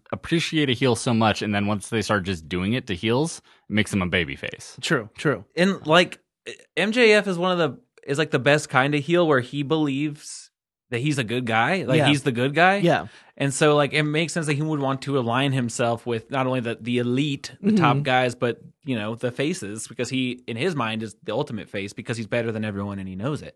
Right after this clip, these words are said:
Speaker 2: Yeah, that makes a lot of sense. And I guess, like, I can't look at this like normal wrestling 'cause they're trying to present it differently. <laughs>
Speaker 3: Yeah, I suppose. I think it's still pretty valid, though, where it's like, oh, it's, yeah. No, it's, I think that's very valid, but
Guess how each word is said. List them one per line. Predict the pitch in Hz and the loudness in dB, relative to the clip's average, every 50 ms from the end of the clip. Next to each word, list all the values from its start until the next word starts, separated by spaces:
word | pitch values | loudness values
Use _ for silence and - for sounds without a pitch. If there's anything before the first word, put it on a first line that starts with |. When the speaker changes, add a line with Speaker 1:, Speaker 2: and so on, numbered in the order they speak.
| _ - | _ -4
Speaker 2:
Yeah, | 151 147 135 110 101 - - - - - | -2 -2 -2 -2 -4 -8 -16 -14 -4 0
that | 208 240 | 2 4
makes | 269 294 254 233 | 4 4 2 4
a | 208 | 2
lot | 180 156 135 127 | 4 4 2 2
of | 120 - | 0 -2
sense. | - 113 113 117 117 - | -4 -6 -6 -6 -6 -4
And | - 165 180 | 0 2 2
I | 175 | 4
guess, | 165 185 185 185 - - | 6 6 4 4 4 2
like, | 160 143 131 - - _ _ _ - | 2 2 0 0 -6 _ _ _ -6
I | 139 135 | -6 -6
can't | 131 - - - 156 156 156 - - | -6 -8 -6 -4 -2 -2 -2 -4 -6
look | 127 127 127 117 - | -6 -6 -6 -4 -6
at | 131 - - | -8 -8 -8
this | 117 113 - - | -10 -12 -10 -10
like | 101 104 | -12 -10
normal | 110 107 95 92 92 87 82 | -10 -12 -14 -14 -16 -18 -18
wrestling | 92 85 76 - - - 85 85 85 - 120 - _ _ _ _ _ - - | -18 -18 -14 -14 -14 -14 -14 -16 -16 -16 -18 -20 _ _ _ _ _ -10 -8
'cause | 110 104 | -6 -6
they're | 117 110 | -6 -6
trying | - - 151 135 131 123 | -2 0 0 0 0 -2
to | 120 | -4
present | - 123 117 110 110 104 110 - | -4 -6 -6 -4 -6 -10 -8 -8
it | 117 - - | -10 -10 -10
differently. | - - - - 85 - 82 95 110 - - | -12 -14 -14 -16 -16 -12 -10 -8 -6 -8 -8
<laughs> | - _ _ _ _ _ - - - | -10 _ _ _ _ _ -8 -6 -2
Speaker 3:
Yeah, | 208 220 226 233 220 214 | 2 4 4 6 6 4
I | 214 247 | 4 4
suppose. | 240 285 - - 220 165 | 2 2 4 4 4 6
I | 208 294 | 6 6
think | 339 339 359 | 6 6 2
it's | - - | 4 6
still | 359 233 233 233 214 170 | 8 10 10 10 8 6
pretty | - - 202 214 | 4 0 0 0
valid, | 170 127 120 127 165 185 165 147 135 113 | 2 4 4 6 6 6 6 4 4 4
though, | 127 123 127 139 151 | 2 4 6 6 6
where | 147 139 | 6 4
it's | 139 139 - | 4 2 2
like, | 143 127 127 127 120 - | 2 2 2 2 -2 -2
oh, | - 190 196 147 | 2 4 4 4
it's, | 131 127 139 143 147 123 104 107 135 160 | 4 2 2 -2 -2 -2 -4 -6 -4 0
yeah. | 165 175 151 101 95 90 - _ _ _ | 2 4 4 4 0 -2 -6 _ _ _
No, | - 165 160 170 | -14 -6 -4 -2
it's, | 131 160 160 147 - - | 0 0 -2 -2 -4 0
I | - 170 190 | 2 4 4
think | 233 208 | 6 4
that's | 190 151 139 | 4 2 4
very | 135 151 151 143 | 2 4 4 4
valid, | 123 120 123 135 127 120 117 113 113 | 4 2 2 2 2 2 0 0 0
but | 131 131 127 - - | 0 0 0 -2 -6